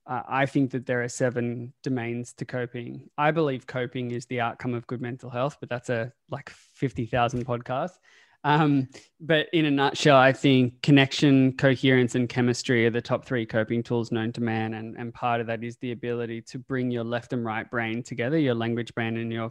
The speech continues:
and your, um, feeling brain. And essentially, to me, making sense is where language and feeling brain comes together and creates ease, um, because you become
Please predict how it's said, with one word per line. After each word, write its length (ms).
and 160
your, 300
um, 320
feeling 400
brain. 560
And 180
essentially, 460
to 160
me, 360
making 480
sense 420
is 120
where 160
language 460
and 160
feeling 320
brain 320
comes 320
together 460
and 180
creates 420
ease, 380
um, 540
because 640
you 400
become 800